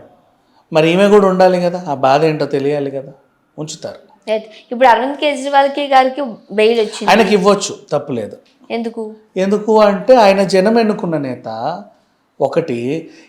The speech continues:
Speaker 1: ఇంతకుముందు క్రైమ్ చేసినటువంటి రికార్డ్స్ ఏం లేదు, దొంగతనం చేసినట్టు కానీ, రేపులు చేసినట్టు కానీ, మర్డర్లు చేసినట్టు కానీ, ఫైళ్ళు మార్చినట్టు కానీ.
Speaker 2: కవిత గారి మీద ఏమో ఆరోపణలు ఉన్నాయి.
Speaker 1: కవిత గారి మీద ఐదు వందల ఆరోపణలు ఉంటాయమ్మా నువ్వు తీసుకుంటే. అందుకే ర-,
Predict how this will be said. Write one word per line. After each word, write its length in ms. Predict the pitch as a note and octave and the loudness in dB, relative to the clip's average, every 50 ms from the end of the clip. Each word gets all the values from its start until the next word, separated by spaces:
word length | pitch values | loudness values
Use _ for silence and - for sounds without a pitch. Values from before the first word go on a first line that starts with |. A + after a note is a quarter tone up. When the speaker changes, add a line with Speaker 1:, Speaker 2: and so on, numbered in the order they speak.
| _ | _
Speaker 1:
ఇంతకుముందు 540 | - C#3+ C#3+ C#3+ F#3 F#3 F3+ F3 F#3 G3 G3+ | -8 -4 2 4 4 4 4 2 2 2 2
క్రైమ్ 480 | G#3+ G#3+ F#3+ F#3 F3 F3 F#3+ G3+ G3 F#3+ | 0 2 2 4 4 4 4 2 2 2
చేసినటువంటి 580 | G3 F#3+ F#3 - F#3+ F3+ E3+ F3 F3 E3 D#3+ | 2 2 0 0 -2 -2 0 0 -2 -2 0
రికార్డ్స్ 460 | D#3+ D3 C#3+ - F3 E3+ F3+ F3 - F3+ | -2 -4 -2 0 2 2 2 0 -2 -4
ఏం 180 | F3 D#3+ C#3+ | -4 -4 -4
లేదు, 240 | C3 C3 C3 A#2+ A#2+ | -4 -4 -4 -6 -6
దొంగతనం 520 | A#2+ C3+ C3+ C#3+ D3+ C#3+ D#3+ D#3+ D#3+ D#3 | -6 -6 -6 -4 -2 -2 -2 -2 -2 -4
చేసినట్టు 400 | D3 C#3+ C#3 - - C3+ B2 - | -4 -6 -6 -6 -10 -12 -12 -12
కానీ, 320 | B2 A#2+ A#2+ A#2+ B2 B2+ B2+ | -10 -10 -8 -8 -8 -8 -6
రేపులు 340 | A#2+ B2 - C#3 C#3 D#3 C#3+ | -4 -4 -4 -4 -4 -8 -8
చేసినట్టు 400 | C#3 C3+ B2+ C3 C3 B2+ B2 B2 | -6 -8 -8 -8 -10 -12 -10 -10
కానీ, 160 | B2 A#2+ B2+ | -8 -8 -8
మర్డర్లు 360 | B2 B2+ B2 B2 B2+ C#3 D3+ | -8 -8 -6 -6 -6 -6 -6
చేసినట్టు 500 | D3 D3+ C#3 B2 A#2+ B2+ - B2 A#2+ - | -6 -6 -6 -8 -8 -10 -12 -14 -14 -14
కానీ, 300 | A#2 A#2 A2+ A2+ B2 C3 - _ - - - - _ _ - | -14 -14 -14 -14 -16 -20 -20 _ -20 -20 -20 -20 _ _ -4
ఫైళ్ళు 280 | - E3+ E3+ F3+ F3+ F3+ | 0 0 2 2 2 2
మార్చినట్టు 560 | E3+ D#3 D3+ D3 C#3 - C#3+ C#3 B2+ A#2 C3 | 4 4 2 2 0 -4 -8 -10 -10 -8 -8
కానీ. 140 | A#2+ B2 A#2+ | -8 -6 -2
Speaker 2:
కవిత 280 | - B3+ C4 C#4 C#4 | -2 -2 -2 -2 -2
గారి 180 | D#4 D#4 D#4 D#4 | -2 -2 -2 -2
మీద 160 | D4+ D#4 D4 | -4 -6 -4
ఏమో 200 | D#4 D4+ D4 D4 | -4 -4 -4 -6
ఆరోపణలు 500 | D4 C#4+ C#4 C#4 C#4 C4+ C4+ C4+ C4+ C4+ | -8 -10 -6 -6 -6 -6 -6 -8 -10 -10
ఉన్నాయి. 260 | C4+ C4+ A#3+ G#3 A3 | -6 0 2 4 4
Speaker 1:
కవిత 200 | A3+ A3+ A3+ G#3+ | 6 4 4 4
గారి 220 | G#3 G#3+ G#3+ G#3+ G#3 | 6 6 6 6 4
మీద 160 | G3+ G#3 G#3 | 2 2 4
ఐదు 280 | G#3+ F#3+ F3 F3+ F3+ F#3+ | 4 4 4 4 4 2
వందల 220 | F#3 F#3 F#3 F3 | 2 2 4 4
ఆరోపణలు 440 | F3 F3 F#3 F#3 F3+ G3 F#3+ F#3+ F3+ | 6 6 6 4 4 0 0 -2 -4
ఉంటాయమ్మా 500 | D#3+ D3+ D3 D3 C#3 C#3 C#3 C#3 D3 E3+ | -6 -4 -4 -4 -4 -4 -4 -6 -6 -6
నువ్వు 480 | E3+ D#3+ D3 C#3 C3+ B2+ C3 - C3+ | -6 -6 -6 -8 -10 -14 -16 -16 -18
తీసుకుంటే. 480 | B2+ - - D3+ D#3+ D#3 - E3+ D#3 D3+ | -14 -8 -6 -4 -4 -4 -6 -4 -4 -2
అందుకే 300 | C#3 D3 F3 E3+ A#3 A#3+ | -2 0 2 4 6 6
ర-, 420 | A3 - - - - - C3 C#3 | 6 4 -2 -8 -14 -12 -12 -12